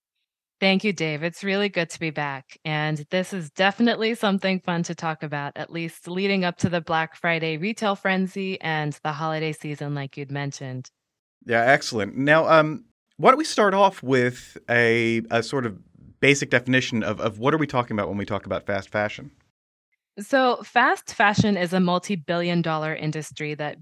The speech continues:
Speaker 1: basically enables millennials and Gen Z to buy a completely new wardrobe every season, throw it out after a few wears, and then start all over again the next season. And it's kind of democratized the idea of luxury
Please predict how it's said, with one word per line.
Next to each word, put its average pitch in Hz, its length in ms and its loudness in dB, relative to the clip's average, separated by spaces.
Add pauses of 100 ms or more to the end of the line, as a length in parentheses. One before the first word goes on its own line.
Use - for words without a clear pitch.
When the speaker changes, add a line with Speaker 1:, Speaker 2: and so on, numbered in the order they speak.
Speaker 1:
basically 302 580 0
enables 180 480 2
millennials 208 960 4
and 170 240 2
Gen 220 300 8
Z 190 340 4
to 190 160 -4
buy 165 360 2
a 160 160 -2
completely 262 760 2
new 254 220 8
wardrobe 175 540 4
every 233 360 4
season, 160 560 2 (480)
throw 247 360 6
it 277 80 4
out 233 180 6
after 208 320 2
a 202 80 2
few 208 220 0
wears, 170 580 2
and 175 220 2
then 160 180 2
start 247 380 4
all 220 160 6
over 190 220 2
again 170 400 0
the 165 100 -4
next 147 420 -8
season. 143 560 0 (480)
And 226 340 6
it's - 220 2
kind 277 260 6
of 453 120 2
democratized 175 1040 2
the 170 140 0
idea 156 360 2
of 151 120 -4
luxury 170 640 -2